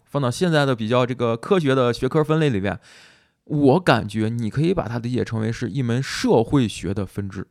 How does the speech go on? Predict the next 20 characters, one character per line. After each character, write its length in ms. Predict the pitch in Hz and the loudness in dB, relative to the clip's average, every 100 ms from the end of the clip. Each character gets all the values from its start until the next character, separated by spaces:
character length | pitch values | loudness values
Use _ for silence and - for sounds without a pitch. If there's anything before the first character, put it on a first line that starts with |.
| _ _ - | _ _ 0
而 120 | 156 | 0
且 140 | 127 | 0
是 160 | 104 135 | -2 -4
比 300 | - 107 98 | -2 -6 -2
较 260 | 160 139 | 2 4
具 300 | 107 - 143 | 2 -4 -4
有 160 | 107 98 | -2 -4
中 260 | 123 151 139 | -2 -2 2
国 160 | 123 | 0
文 220 | 113 113 | 2 0
化 160 | 139 123 | 0 -2
特 260 | - - 156 | -4 -2 2
色 180 | 123 | 2
的 140 | 101 101 | 0 -2
社 180 | 120 101 | -4 -4
会 120 | 95 | -4
学 160 | - | -6
的 100 | - | -8
分 180 | 101 95 | -8 -10
支。 220 | - - | -8 -10